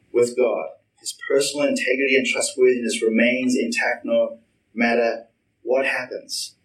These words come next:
Aren't you glad now? Think about this. Have you ever tried to commit yourself to something?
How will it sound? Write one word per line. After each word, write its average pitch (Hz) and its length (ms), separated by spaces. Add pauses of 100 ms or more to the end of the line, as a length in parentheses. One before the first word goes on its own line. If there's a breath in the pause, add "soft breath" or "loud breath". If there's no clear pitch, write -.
(180)
Aren't 151 200
you - 80
glad 139 260
now? 143 360 (520)
Think 180 160
about 180 280
this. 127 200
Have 127 120
you 156 100
ever 196 180
tried 175 220
to 160 80
commit 151 340
yourself 143 380
to 127 60
something? 107 520